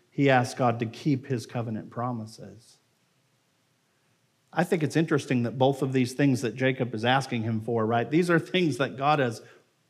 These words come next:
has of his own volition promised to do for Jacob.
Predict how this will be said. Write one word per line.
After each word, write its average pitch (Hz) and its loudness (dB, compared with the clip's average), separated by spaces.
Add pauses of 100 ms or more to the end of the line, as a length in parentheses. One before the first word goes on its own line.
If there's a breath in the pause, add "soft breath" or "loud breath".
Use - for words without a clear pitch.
(120)
has 143 2
of 151 2
his 143 4
own 196 6 (400 loud breath)
volition 143 2 (320)
promised 160 4
to 147 0
do 131 4 (500)
for 123 -4
Jacob. 117 -4